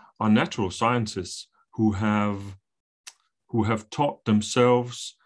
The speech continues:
uh, the language of either philosophy or anthropology, you know, that, that have said, you know, Because if you're a natural scientist of a certain sort, learning the concept, the, the, you know, the,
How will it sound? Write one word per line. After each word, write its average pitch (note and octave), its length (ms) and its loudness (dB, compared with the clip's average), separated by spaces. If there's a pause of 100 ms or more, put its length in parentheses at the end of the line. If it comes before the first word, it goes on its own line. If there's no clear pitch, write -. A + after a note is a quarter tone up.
(200)
uh, F2+ 680 -4 (280)
the A2+ 80 0
language A2+ 420 0
of G2 340 -2 (180)
either G2+ 200 -2
philosophy G2+ 760 -4
or F2 300 -6
anthropology, F#2 840 -6 (300)
you G#2 80 0
know, G#2+ 140 4
that, G#2+ 180 -2
that G#2+ 140 -2
have G#2 160 -4
said, A#2+ 200 0
you A2+ 100 -4
know, C#3 240 -6 (760)
Because G#3+ 300 -2
if A3 80 -2
you're F#3+ 160 4
a F3 140 2
natural F3 240 0
scientist C#3+ 500 -4
of G#2+ 100 -4
a - 20 -12
certain D#3+ 320 0
sort, - 400 -2 (480)
learning D3 640 2 (580)
the - 80 -2
concept, - 600 -2
the, B2 120 -4
the, A2+ 120 0
you A#2+ 120 2
know, B2 160 4
the, A2 180 0